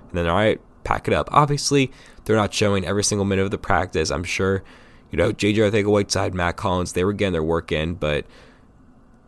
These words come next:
definitely wasn't as much as you would expect, and definitely not as much as you would want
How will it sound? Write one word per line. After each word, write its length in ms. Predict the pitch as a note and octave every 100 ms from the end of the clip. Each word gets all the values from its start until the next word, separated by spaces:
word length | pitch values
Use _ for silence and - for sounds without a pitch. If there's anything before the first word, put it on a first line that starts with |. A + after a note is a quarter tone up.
| - - - - - - -
definitely 420 | C#3+ C#3+ - C3
wasn't 480 | F#2+ E2 G2+ G#2+ A2+
as 240 | - G2 G2+
much 300 | G2+ G#2 -
as 500 | E2+ E2 D#2+ - - - - -
you 140 | F2+
would 100 | F2+
expect, 580 | D#2+ - - B1 - - -
and 260 | F2+ F2
definitely 420 | F#2 F#2 G#2+ F#2 -
not 180 | F#2
as 120 | F#2 F#2+
much 180 | F2+
as 140 | F2+ D#2+
you 100 | D#2+
would 180 | C#2+ - - - -
want 580 | - B2 G#2+ E2 -